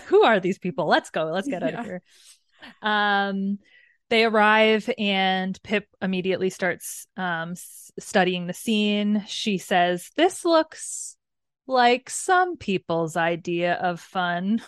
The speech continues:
Speaker 1: <laughs> after she sees
Speaker 2: <laughs>
Speaker 1: people passed out, stuff all over the floors, essentially all the stuff that the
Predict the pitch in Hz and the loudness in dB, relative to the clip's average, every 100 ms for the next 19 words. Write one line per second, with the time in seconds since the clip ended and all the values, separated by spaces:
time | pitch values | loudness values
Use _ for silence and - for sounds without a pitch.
0 | _ _ 202 202 - 214 330 311 208 - | _ _ 2 2 -2 -2 -2 -2 -4 2
1 | 494 180 508 523 523 480 539 _ 381 392 | 2 4 4 4 4 2 -2 _ 6 8
2 | 349 320 311 - _ - 587 440 247 233 | 6 6 6 2 _ -16 -8 2 4 4
3 | - 214 208 214 - - 247 240 233 226 | 2 2 2 0 -2 2 2 4 0 0
4 | 220 226 226 - 190 190 185 190 196 - | -2 -4 -6 -4 0 2 2 2 0 -8
5 | - 202 - 214 214 202 185 180 175 196 | -12 -8 -2 -2 0 2 2 0 -4 -4
6 | 170 - 202 170 - 190 180 180 175 | -6 -2 0 0 0 -2 0 -2 -4